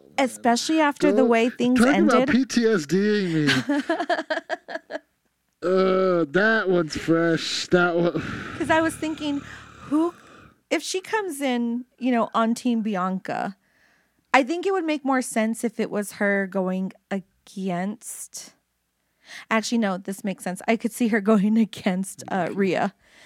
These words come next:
Speaker 1: and Nikki
Speaker 2: Nikki
Speaker 1: and
Speaker 2: mostly.
Speaker 1: Dakota.
Speaker 2: Who, who would be there for Alexa if she goes against Nikki? Who is the other person?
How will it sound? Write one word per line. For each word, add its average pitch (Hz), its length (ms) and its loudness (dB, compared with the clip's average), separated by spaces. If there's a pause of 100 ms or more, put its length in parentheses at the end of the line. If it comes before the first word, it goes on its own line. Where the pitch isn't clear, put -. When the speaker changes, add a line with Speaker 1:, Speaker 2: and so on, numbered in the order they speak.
(160)
Speaker 1:
and 202 220 2
Nikki 180 500 -4 (520)
Speaker 2:
Nikki 147 320 -12
Speaker 1:
and 113 160 -10
Speaker 2:
mostly. 214 320 -2
Speaker 1:
Dakota. 180 520 -2 (200)
Speaker 2:
Who, 202 440 -6
who 196 140 -4
would 226 160 -8
be 208 120 -8
there 190 180 -6
for 175 140 -8
Alexa 127 440 -6
if 113 80 -10
she 117 140 -12
goes 110 180 -10
against 107 320 -14
Nikki? 101 320 -20 (1160)
Who 135 120 -6
is 139 120 -6
the 151 140 -4
other 151 120 -6
person? 165 480 -14